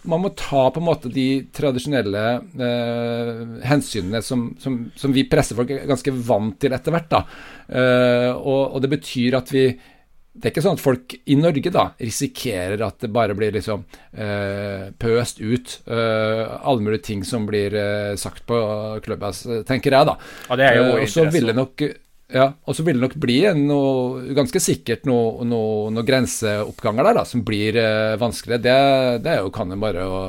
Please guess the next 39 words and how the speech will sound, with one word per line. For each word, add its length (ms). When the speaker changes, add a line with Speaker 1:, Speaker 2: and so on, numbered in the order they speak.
Speaker 1:
forvente 340
på. 140
Speaker 2:
Ja, 100
og 100
Speaker 1:
Men 120
det 160
er 100
også 160
Speaker 2:
moderering 0
av 60
Speaker 1:
litt 180
Speaker 2:
hatprat 720
og 60
sånt, 180
Kristian, 300
en 180
ting 100
er, 220
altså, 160
det 160
vil 220
jo, 160
vi 100
Speaker 1:
Jo, 60
men 80
Speaker 2:
ser 160
hva 100
Speaker 1:
husk 80
Speaker 2:
som 80
Speaker 1:
på 80
Speaker 2:
har 80
skjedd. 160
Speaker 1:
at, 180
ja, 220
også 300
det 80
har 120
vært 180
masse 280